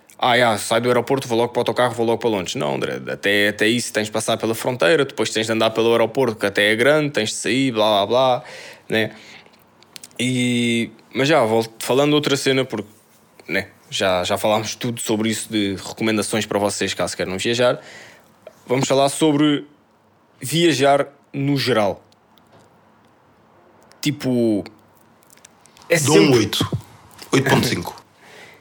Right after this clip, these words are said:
Speaker 1: É sempre, é sempre algo, tipo, incrível, fantástico, né? Mesmo, mesmo,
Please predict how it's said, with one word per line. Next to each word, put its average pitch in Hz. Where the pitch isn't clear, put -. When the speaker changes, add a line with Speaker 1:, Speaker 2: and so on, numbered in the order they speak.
Speaker 1:
É -
sempre, 170
é -
sempre 151
algo, 147
tipo, 135
incrível, 127
fantástico, 107
né? 82
Mesmo, 170
mesmo, 254